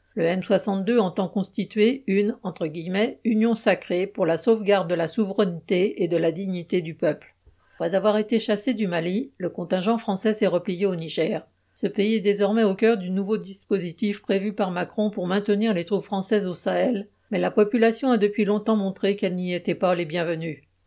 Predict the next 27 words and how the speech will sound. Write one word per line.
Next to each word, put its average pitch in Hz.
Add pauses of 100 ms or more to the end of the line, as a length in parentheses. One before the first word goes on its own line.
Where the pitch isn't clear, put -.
(160)
Le -
vingt-sept 196
novembre 202
deux 170
mille 175
vingt 180
et 202
un, 247
un 185
convoi 208
militaire 202
français 202
en 208
provenance 196
du 190
Mali 180
avait 180
été 196
bloqué 226
par 202
les 175
habitants 185
dans 180
la 175
ville 170
de 175
Terra. 175